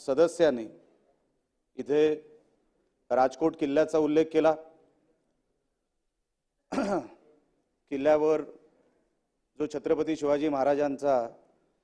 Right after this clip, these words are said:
पुतळा कोसळला, त्या गोष्टीचा उल्लेख आज ह्याच सभागृहामध्ये एका सदस्याने केला. मी त्या सभागृह-, त्या सदस्यांचं नाव घेऊ इच्छित नाही, कारण का तो माझा मतदारसंघ आहे, म्हणून काही गोष्टी स्पष्ट करणं गरजेचं आहे.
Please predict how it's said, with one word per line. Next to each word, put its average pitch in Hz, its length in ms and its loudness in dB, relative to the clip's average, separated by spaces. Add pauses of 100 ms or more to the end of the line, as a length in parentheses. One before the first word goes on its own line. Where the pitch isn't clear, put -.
पुतळा 143 260 2
कोसळला, 143 540 2 (1400)
त्या 151 120 4
गोष्टीचा 147 460 -2
उल्लेख 147 380 0 (1040)
आज 135 300 -2
ह्याच 139 240 -2
सभागृहामध्ये 147 640 0
एका 143 180 -2
सदस्याने 139 540 -6
केला. 139 260 -2
मी 139 100 -4
त्या 139 240 -2
सभागृह-, 131 640 -4
त्या 131 280 0
सदस्यांचं 127 640 -6
नाव 127 180 -2
घेऊ 123 200 -6
इच्छित 143 300 -10
नाही, 120 200 -6 (1700)
कारण 156 220 2
का 190 120 2
तो 202 100 2
माझा 180 240 2
मतदारसंघ 165 560 0
आहे, 185 80 6
म्हणून 160 260 0
काही 160 180 4
गोष्टी 147 300 -4
स्पष्ट - 360 -6 (360)
करणं 127 320 -4
गरजेचं 131 400 -2
आहे. 147 160 2